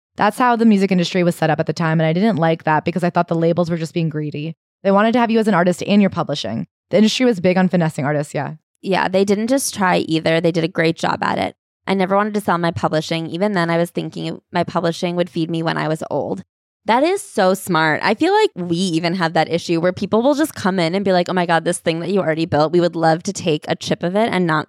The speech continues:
Speaker 2: add anything else."
Speaker 1: Ironically, we just, like, had to turn down a contract with a music company.
Speaker 2: Because they did that.
Speaker 1: Because I was like,
Speaker 2: <laughs>
Speaker 1: "Oh my God, what you think we should give you is insane." And, like,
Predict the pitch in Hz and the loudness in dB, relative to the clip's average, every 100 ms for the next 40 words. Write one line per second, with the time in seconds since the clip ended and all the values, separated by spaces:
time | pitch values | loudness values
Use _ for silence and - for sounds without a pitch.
0 | _ 165 156 - 156 - - - - - | _ 0 0 -2 -6 -6 -8 -10 -12 -16
1 | - - - 240 196 214 214 - 196 180 | -20 -20 -4 0 2 0 0 -4 -6 -6
2 | - - _ - 214 208 214 220 196 214 | -10 -16 _ -4 -2 0 0 0 0 -2
3 | 190 202 185 175 175 175 170 165 170 165 | 0 0 2 0 -2 -4 -2 -4 -4 -4
4 | 160 160 156 156 - - - 151 165 165 | -4 -4 -4 -6 -8 -10 -8 -6 -6 -6
5 | 214 233 - 226 214 185 170 156 151 - | -6 -10 -4 -2 0 0 0 -2 -4 0
6 | - 262 247 233 269 240 - _ - 233 | 0 2 2 4 4 2 -4 _ 0 2
7 | 277 320 320 240 233 254 220 202 185 202 | 4 2 0 2 4 4 4 2 2 2
8 | 220 254 302 294 254 311 - 294 220 214 | 0 2 0 0 0 0 0 -4 -4 -2
9 | 254 247 220 220 214 - 214 214 196 170 | 0 2 2 0 -2 -2 0 0 -2 -2
10 | 180 226 214 - | -2 2 0 -2